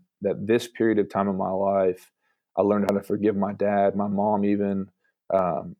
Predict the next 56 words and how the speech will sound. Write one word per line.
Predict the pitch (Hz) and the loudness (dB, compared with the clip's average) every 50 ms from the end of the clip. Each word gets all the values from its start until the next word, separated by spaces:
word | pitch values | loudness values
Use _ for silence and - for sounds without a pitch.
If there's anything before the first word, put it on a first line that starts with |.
| - | -2
other | 107 110 107 107 | 0 2 2 0
people | 104 - 110 107 107 107 101 101 | 0 0 0 0 2 2 2 2
that, | 101 95 95 73 - _ - | 2 0 -2 -4 -4 _ -6
you | 110 101 | -4 -2
know, | 90 80 | 0 2
I | 87 104 | 0 0
just, | 107 101 - - - | 0 -2 -6 -8 -6
it, | 113 107 120 - | -4 -4 -2 0
I | 101 110 | 0 2
just | 127 135 131 - | 2 2 0 0
see | - 123 110 104 101 95 90 - - _ _ - 104 95 | 0 0 2 2 2 0 -2 -4 -6 _ _ -14 -6 0
bitterness, | 104 110 107 110 104 101 95 95 85 - - - - - _ _ _ _ _ _ _ _ _ _ - | 0 2 2 2 0 0 0 -2 -4 -6 -8 -14 -18 -20 _ _ _ _ _ _ _ _ _ _ -2
um, | 92 95 92 90 87 87 87 - - - _ _ _ _ _ _ _ _ _ _ _ _ _ _ _ _ _ _ _ _ - | 0 0 2 0 0 -4 -6 -10 -14 -16 _ _ _ _ _ _ _ _ _ _ _ _ _ _ _ _ _ _ _ _ -14
it's, | 110 101 95 | -8 -6 -6
it's | 90 - | -6 -6
just | - - - | -4 -2 -4
a | - | -4
toxin, | - - - - 95 92 - - - - 87 80 82 | -2 -2 0 0 2 2 0 -2 -4 -4 -4 -4 -4
man. | 90 87 87 90 | -6 -6 -6 -6
It's | - - | -4 -4
a | - | -6
poison | - - - - - 107 110 107 101 90 92 | -6 -4 0 4 4 4 4 2 0 -2 -2
that | 90 87 - | -2 -6 -4
people | - 117 107 - 98 95 92 | -2 -4 -4 -2 -2 -6 -4
drink | 85 98 101 101 104 101 90 - - - _ _ _ _ _ _ _ - | -4 -4 -4 -2 -2 -2 -4 -6 -10 -20 _ _ _ _ _ _ _ -6
and | 98 98 | -4 -4
they | 95 92 | -4 -4
think | - - 107 110 107 | -4 -4 -4 -2 -4
it's | 101 - 110 | -4 -4 -4
gonna | 101 95 85 | -2 -2 -4
hurt | - - - 107 101 - | -4 0 0 0 2 2
the | 104 107 | 2 2
other | 95 90 80 | 2 2 -2
people, | - - 110 98 - 90 87 85 - - | -2 0 -2 0 2 2 0 0 0 0
you | 107 | 0
know, | 98 | 0
other | - 110 107 101 | 2 2 0 0
person | - - - 104 101 - - 95 | -2 0 0 0 2 2 0 -2
or | 95 95 | -2 -2
whoever | 98 110 104 104 101 98 101 90 | 0 2 2 2 2 2 2 2
it | 95 98 | 2 4
is, | 101 101 98 95 92 87 - - _ _ _ _ _ - | 4 4 4 2 0 -2 -6 -12 _ _ _ _ _ -4
but | - 92 | 0 0
they're | 98 98 | 0 2
just | 107 107 - - | 0 -2 -4 -4
drinking | - 107 104 - 104 98 | -4 -4 -2 0 -2 -2
that | 92 - - | -2 -2 0
poison | - 95 95 95 - 90 90 | 2 2 2 2 0 -2 0
down | 90 92 92 | 0 0 -2
and | 92 90 | -2 -4
it | 80 | -4
only | 82 92 92 92 | -4 -4 -6 -6
hurts | 98 - 82 - - - | -4 -4 -4 -4 -4 -8
them, | - 92 92 92 90 90 90 | -10 -8 -8 -8 -8 -8 -8
you | 95 95 92 | -8 -8 -10
know? | 95 92 | -10 -12